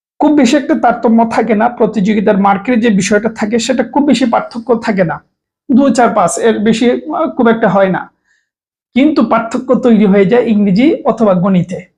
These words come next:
এই দুটো সাবজেক্টের কারণেই আমাদের এই আজকের এই বেহাল অবস্থা, চাকরি না হওয়ার কারণ। বছরের পর বছর আমরা চেষ্টা করছি কিন্তু কাজের কাজ কিছুই হয় না।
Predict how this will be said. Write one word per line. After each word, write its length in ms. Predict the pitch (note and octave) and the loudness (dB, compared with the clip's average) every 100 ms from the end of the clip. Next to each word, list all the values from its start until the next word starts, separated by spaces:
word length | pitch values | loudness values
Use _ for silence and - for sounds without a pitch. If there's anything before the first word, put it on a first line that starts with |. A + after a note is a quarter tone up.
| _ _ _ | _ _ _
এই 300 | C#4 C#4+ F#3 | 2 4 4
দুটো 240 | C4 C4 C4 | 2 2 2
সাবজেক্টের 580 | B3 G3 A3 A3 A3 | 0 0 0 0 -2
কারণেই 360 | F#3 F#3+ F#3+ F#3 | 0 0 2 0
আমাদের 460 | E3+ F#3 F#3+ B3 C#4 - _ _ - | 0 0 0 0 -2 -4 _ _ -2
এই 100 | G#3 | 0
আজকের 380 | F#3 - G3 F3 | 0 -2 -2 0
এই 200 | E3 F3 | 0 0
বেহাল 360 | E3 E3+ - | 0 2 0
অবস্থা, 440 | F#3 F#3 G3 - A3 | 0 0 -2 -4 -4
চাকরি 380 | G3 - F#3+ | -4 -6 -6
না 180 | F3+ F3+ | -4 -2
হওয়ার 220 | F3+ G#3 G4 - _ _ _ _ | 0 -2 -2 -10 _ _ _ _
কারণ। 460 | - G3 C#4 E4 G3+ | -2 0 0 0 0
বছরের 360 | G3 F#3+ A3+ G3+ | 0 0 -2 -2
পর 180 | G#3 | -2
বছর 260 | F#3 F#3 G#3+ | 0 0 0
আমরা 180 | G3+ F#3+ | 0 0
চেষ্টা 340 | G3 F#3 - | 0 -2 -4
করছি 320 | - B3 - | -2 -4 -2
কিন্তু 240 | G3 F#3+ F#3 _ _ | -4 -4 -4 _ _
কাজের 320 | A#3 G#3+ A3+ | -2 2 0
কাজ 320 | A3+ C4+ C4+ - _ _ - | 0 -2 -2 -10 _ _ -4
কিছুই 220 | C4+ B3 | -2 0
হয় 220 | F3+ | 0
না। 100 | E3 | -2